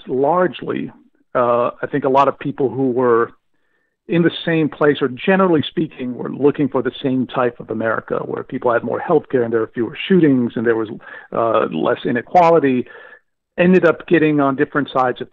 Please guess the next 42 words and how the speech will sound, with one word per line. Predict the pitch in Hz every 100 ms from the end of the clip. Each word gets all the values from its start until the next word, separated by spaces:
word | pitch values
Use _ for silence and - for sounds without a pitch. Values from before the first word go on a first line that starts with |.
| -
two |
candidates. | 135 - 135 127 113 - - - 220 143
And | 123
it | 117
became, | 135 139 127 123 123 - 214 208 208 202 - -
uh, |
as, | 175 117 120
as |
you | 131
know, | 185 117 123
as | 135
we | 170
all | 175
know, | 127 120 -
so | 151 143
incredibly | 135 - - 185 214 156 131
bitter. | 117 135 120 120 _ - _ _ _ -
Um, | 131 131 131 143 247 _ _ _ _
but | 185 175 175
as | 190 165 - - 214 - -
so-, | 233 226 214 - - - -
as | 160 -
somebody | 214 220 165
who, | 135 156 147 143 139 - _ _ _ _ _ _ _
you | -
know, | 113
grew | 151 196
up | 190
in | 165
a |
war, | 135 147 151 147
and, | 135
and | 135 127 127
once | 135 -
you're | 180
in |
the | 151
trenches | - 160 - 147
with | 127 -
somebody, | 156 139 147 139
you, | 135 123
you | 120 -